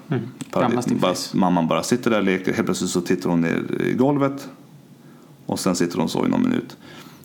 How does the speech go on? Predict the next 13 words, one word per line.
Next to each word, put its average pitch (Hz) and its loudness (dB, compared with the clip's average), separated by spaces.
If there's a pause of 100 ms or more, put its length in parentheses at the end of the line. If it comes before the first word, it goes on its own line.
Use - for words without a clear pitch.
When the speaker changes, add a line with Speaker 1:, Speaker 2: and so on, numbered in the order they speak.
(140)
Speaker 2:
Och 90 0
det 95 0
b-, 95 0
börjar 101 0
med 107 2
att 107 -4
barnet 85 -2
blir 95 0
lite, 50 -2 (920)
b-, - -6 (160)
blir 92 -2
lite - -2
liksom 50 -2